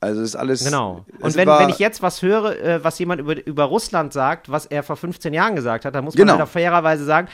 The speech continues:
Speaker 2: ja, vor fünfzehn Jahren war Russland halt auch noch was anderes
Speaker 1: Genau.
Speaker 2: als jetzt.
Speaker 1: Und bei Jordan Peterson ist es so, der ist im Moment jetzt wieder, wieder ein bisschen, der ist jetzt wieder da und jetzt
Speaker 2: Ja.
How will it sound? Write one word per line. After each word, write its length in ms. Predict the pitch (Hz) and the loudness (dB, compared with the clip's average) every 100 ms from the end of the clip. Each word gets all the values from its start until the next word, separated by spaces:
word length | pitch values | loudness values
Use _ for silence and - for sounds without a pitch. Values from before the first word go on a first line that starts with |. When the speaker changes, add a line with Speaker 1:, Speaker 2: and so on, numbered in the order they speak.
| - | -4
Speaker 2:
ja, 140 | 160 | -2
vor 100 | 156 | -2
fünfzehn 380 | 151 185 - 180 | -2 -6 -4 -4
Jahren 200 | 160 180 | -2 0
war 120 | 160 | 0
Russland 360 | 156 214 180 135 | 0 -2 -6 -6
halt 120 | 120 | -4
auch 160 | 117 117 | -6 -6
noch 180 | 113 113 | -8 -8
was 140 | 117 | -8
anderes 240 | 117 113 | -2 2
Speaker 1:
Genau. 200 | 220 170 104 | 4 6 4
Speaker 2:
als 180 | - | 0
jetzt. 380 | 135 123 - - _ | -4 -6 -8 -20 _
Speaker 1:
Und 100 | 120 | 4
bei 60 | 147 | 6
Jordan 260 | 165 180 | 6 6
Peterson 320 | 196 202 175 | 2 0 0
ist 160 | - 165 | -2 -2
es 120 | 160 | -2
so, 140 | 143 139 | 2 2
der 140 | 131 | 2
ist 80 | 135 | 0
im 60 | |
Moment 180 | 147 151 | 0 0
jetzt 100 | 143 | 0
wieder, 200 | 135 135 | 0 2
wieder 100 | 131 | 2
ein 80 | 131 | 0
bisschen, 460 | 127 - 123 113 85 | 0 0 0 -2 -2
der 100 | 117 | -2
ist 80 | 120 | -2
jetzt 140 | 131 | -2
wieder 160 | 120 107 | 0 2
da 300 | 139 175 180 | 4 4 2
und 160 | 139 | 2
jetzt 260 | 127 123 | 2 2
Speaker 2:
Ja. 60 | 101 | 0